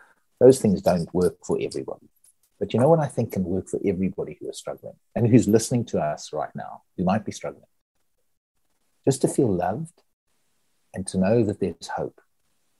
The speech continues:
that recovery is possible. Those are such powerful ingredients.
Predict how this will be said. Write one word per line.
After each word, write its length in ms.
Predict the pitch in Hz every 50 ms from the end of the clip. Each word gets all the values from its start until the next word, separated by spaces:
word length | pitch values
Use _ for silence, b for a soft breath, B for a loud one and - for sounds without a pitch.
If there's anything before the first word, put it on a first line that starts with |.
| _ _ _
that 120 | 82 - -
recovery 460 | - - - 107 107 95 95 98 90
is 100 | 78 -
possible. 540 | - - 82 - - - - - - - - _ _ _ _ _ _ _ _ _ _ _ _ -
Those 180 | - 104 101
are 80 | 101 101
such 560 | - - - - - - - - - - -
powerful 540 | - - 101 98 95 95 - - 90 85 -
ingredients. 680 | - 95 80 80 80 76 73 73 73 - _ - -